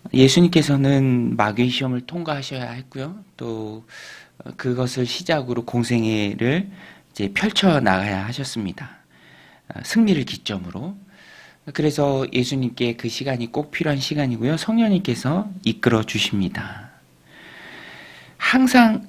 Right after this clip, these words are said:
은혜의 자리로만 성령님이 이끄시는가? 그렇진 않아요.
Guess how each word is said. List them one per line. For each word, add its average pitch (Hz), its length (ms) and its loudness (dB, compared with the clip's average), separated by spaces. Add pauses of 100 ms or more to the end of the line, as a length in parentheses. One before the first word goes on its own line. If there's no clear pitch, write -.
은혜의 175 400 10
자리로만 131 460 6
성령님이 139 500 0
이끄시는가? 107 720 -2 (240)
그렇진 101 340 -8
않아요. 85 240 -12